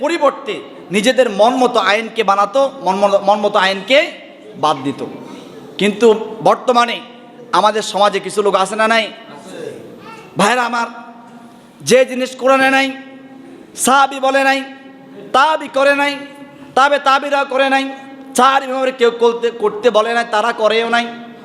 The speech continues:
ওই জিনিস আপনি মোস্তাহাসান বলে চালিয়ে দিচ্ছেন। আবার দলিল দেন, কোরআনে এটা আছে। আপনার মতো লম্পট, ধোঁকাবাজ ইমাম আর কেউ হতে পারে?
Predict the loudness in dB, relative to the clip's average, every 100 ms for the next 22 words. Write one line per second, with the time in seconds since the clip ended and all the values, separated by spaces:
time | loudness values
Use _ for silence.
0 | 4 4 4 -2 -4 -2 -2 -4 -6 -4
1 | 0 2 2 -2 0 0 0 0 0 0
2 | -2 -6 0 2 0 -6 -10 -2 4 4
3 | 2 -4 -6 2 0 0 -2 0 0 2
4 | 0 2 2 2 2 -4 -2 -4 -2 -4
5 | 0 2 2 2 0 2 4 0 -6 0
6 | 0 2 0 0 -4 -6 0 2 2 -2
7 | -2 -4 -4 -6 -6 -4 -4 0 2 4
8 | 4 2